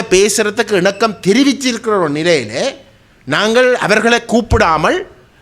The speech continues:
நாங்கள் அதை செய்திருக்கலாமா? அந்த வகையில தான் சிவில் சமூகத்தோட இணைந்து நாங்கள் ஒரு முடிவுக்கு வாரம் வந்து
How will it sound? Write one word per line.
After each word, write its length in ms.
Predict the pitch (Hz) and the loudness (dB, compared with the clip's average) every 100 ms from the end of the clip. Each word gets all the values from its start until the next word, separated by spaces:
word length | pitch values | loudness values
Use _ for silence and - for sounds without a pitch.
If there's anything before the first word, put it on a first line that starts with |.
| _ - | _ -4
நாங்கள் 260 | 160 208 | -2 0
அதை 180 | 220 233 | 2 0
செய்திருக்கலாமா? 840 | 233 233 220 214 214 185 180 180 208 - - - - _ _ _ _ _ _ _ _ | 0 -2 -2 0 0 0 -2 -6 -12 -20 -20 -20 -20 _ _ _ _ _ _ _ _
அந்த 260 | 131 214 247 | 0 2 2
வகையில 340 | 220 196 180 | 2 2 2
தான் 200 | 170 262 330 - - - _ _ | 2 0 -2 -6 -18 -20 _ _
சிவில் 520 | - - 208 208 240 | -12 -6 0 2 2
சமூகத்தோட 640 | 233 202 208 202 196 196 202 | 2 2 0 2 0 2 0
இணைந்து 640 | 147 156 214 233 226 247 | 0 0 0 0 0 0
நாங்கள் 240 | 214 202 | 0 2
ஒரு 180 | 190 180 | 2 2
முடிவுக்கு 320 | 170 180 180 | 2 2 2
வாரம் 320 | 156 143 139 131 | 0 2 0 -2
வந்து 340 | 123 123 | -6 -8